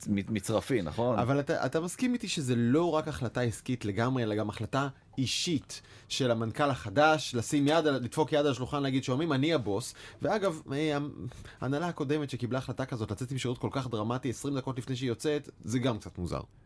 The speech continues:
Speaker 1: לא, הם עבדו על זה המון, המון זמן.
Speaker 2: בסדר, אבל אתה עוצר, אתה עושה פריז, ואתה אומר, "אוקיי, יש מנכ״ל חדש, הוא יחליט." ראש ממשלת מעבר לא מקבל, לא מחזיר שטחים.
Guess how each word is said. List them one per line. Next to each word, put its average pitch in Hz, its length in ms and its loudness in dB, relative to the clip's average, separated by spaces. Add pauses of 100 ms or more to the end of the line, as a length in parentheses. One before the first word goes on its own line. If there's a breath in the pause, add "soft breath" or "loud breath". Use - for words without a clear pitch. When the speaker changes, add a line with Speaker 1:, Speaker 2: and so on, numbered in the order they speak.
Speaker 1:
לא, 92 60 4
הם 80 80 4
עבדו 73 180 2
על 92 60 2
זה 101 100 2
המון, 95 160 2
המון 101 200 0
זמן. 101 260 -2
Speaker 2:
בסדר, 120 400 0 (120)
אבל 98 360 -2
אתה 107 140 -4
עוצר, 107 480 -2 (160)
אתה - 120 -4
עושה 117 160 -4
פריז, 113 380 -2
ואתה 123 100 -4
אומר, 139 120 -2
"אוקיי, 208 320 -4
יש 127 120 -12
מנכ״ל - 180 -6
חדש, - 280 -10
הוא 120 120 -4
יחליט." 85 300 -8 (460 loud breath)
ראש 202 200 0
ממשלת 220 320 4
מעבר 180 340 4
לא 185 100 4
מקבל, 180 200 -2
לא 165 360 4
מחזיר 165 280 -2
שטחים. 127 360 -2